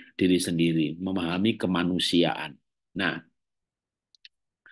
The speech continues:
kita berbicara misalnya salah satunya saja mengenai sidik jari, ya, bisa tes,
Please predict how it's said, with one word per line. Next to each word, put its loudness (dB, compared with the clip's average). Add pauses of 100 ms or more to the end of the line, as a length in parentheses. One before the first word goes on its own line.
(320)
kita 4
berbicara 8
misalnya 6
salah 2
satunya 2
saja 0
mengenai 2
sidik -2
jari, -4
ya, -6
bisa -2
tes, 0